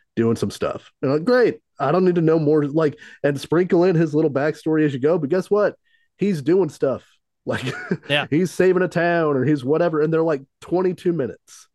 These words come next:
Speaker 1: And then it's over. And some cool thing happened every single episode. I don't need an, a two-hour movie about why Han Solo's named Han Solo,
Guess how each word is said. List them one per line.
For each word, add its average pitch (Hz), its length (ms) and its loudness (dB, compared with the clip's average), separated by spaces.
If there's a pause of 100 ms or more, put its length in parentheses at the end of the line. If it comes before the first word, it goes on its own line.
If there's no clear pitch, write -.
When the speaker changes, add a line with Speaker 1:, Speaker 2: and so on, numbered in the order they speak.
(320)
Speaker 1:
And 151 100 -2
then 143 60 0
it's 135 160 -2
over. 123 300 0
And 120 120 -8
some 123 200 -4
cool 175 380 2
thing 160 300 2
happened 131 480 -2
every 165 360 2
single 147 280 2
episode. - 380 -10 (800)
I 165 140 0
don't 202 160 4
need 214 240 4
an, 143 200 2
a 143 200 0 (180)
two-hour 180 460 4
movie 170 400 2 (240)
about 151 260 0
why 151 140 2
Han 151 240 -2
Solo's 180 440 0
named 156 200 0
Han 147 160 -2
Solo, 175 420 0